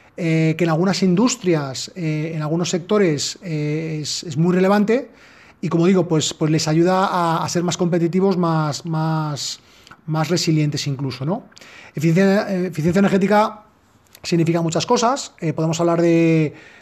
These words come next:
de autoconsumo solar, ¿no? La, de las plantas fotovoltaicas que se pueden instalar. Podemos hablar también, por supuesto, de, de luminaria y luces led.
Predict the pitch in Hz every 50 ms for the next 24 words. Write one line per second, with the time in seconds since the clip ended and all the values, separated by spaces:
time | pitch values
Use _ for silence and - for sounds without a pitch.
0 | - _ _ - 160 160 160 156 156 160 156 151 147 165 156 160 156 - 175 170
1 | 165 160 - 180 214 226 190 202 226 233 202 175 156 156 151 147 - - - 180
2 | 170 165 160 160 160 160 160 156 - - 165 160 160 160 156 147 180 180 - 175
3 | 160 - 151 - 151 - 165 160 160 160 147 - - 165 185 220 220 226 - -
4 | - - - - - - - _ _ 165 151 156 160 160 160 160 160 160 165 160
5 | 165 160 156 160 156 - 156 143 170 160 - - 170 160 160 160 160 151 156 156
6 | 156 151 156 156 170 180 190 185 180 170 165 165 139 123 151 139 143 202 233 226
7 | 220 226 220